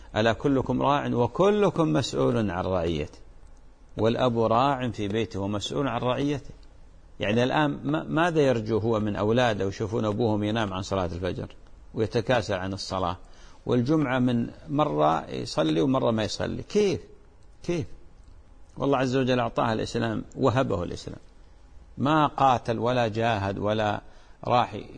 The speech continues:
يدور الأرض يبحث عن الحقيقة مثل ما فعل بعض الصحابة،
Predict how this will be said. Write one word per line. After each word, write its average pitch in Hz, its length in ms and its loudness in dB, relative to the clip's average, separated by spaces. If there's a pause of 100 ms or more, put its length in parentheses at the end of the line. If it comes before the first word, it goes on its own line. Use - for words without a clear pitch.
(160)
يدور 117 400 0
الأرض 110 400 0
يبحث 107 320 -4
عن 101 200 -2
الحقيقة 104 640 -2 (100)
مثل 117 200 -4
ما 107 180 0
فعل 104 260 0
بعض 95 240 -2
الصحابة، 101 600 -2